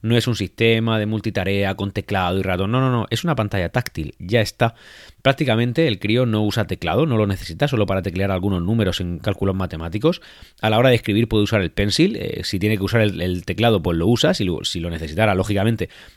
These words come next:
con mucha más, eh, recurrencia, ¿no? de lo que lo hace ahora mismo, pues acabaría comprándole un teclado inalámbrico que los hay. Y en cuanto al resto de cosas, pues oye,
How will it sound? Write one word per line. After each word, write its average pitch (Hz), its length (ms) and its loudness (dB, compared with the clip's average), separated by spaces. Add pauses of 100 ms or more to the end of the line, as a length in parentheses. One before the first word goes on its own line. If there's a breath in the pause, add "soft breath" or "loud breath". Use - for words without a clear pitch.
con 95 120 -4
mucha 104 240 0
más, 101 360 0
eh, 90 340 0
recurrencia, 98 500 2
¿no? 123 80 2
de 127 80 4
lo 95 80 2
que 92 80 0
lo 95 60 2
hace 98 120 0
ahora 92 100 0
mismo, 123 240 -2
pues - 140 -6
acabaría 85 340 -4
comprándole 90 400 -4
un 90 80 -2
teclado 92 280 -2
inalámbrico 95 460 0
que 101 80 2
los 143 160 2
hay. 147 160 4 (380 loud breath)
Y 165 200 0
en 110 120 -4
cuanto 92 340 -2
al 85 120 0
resto 98 220 0
de 95 100 2
cosas, 156 340 0
pues - 400 -6
oye, 117 300 -4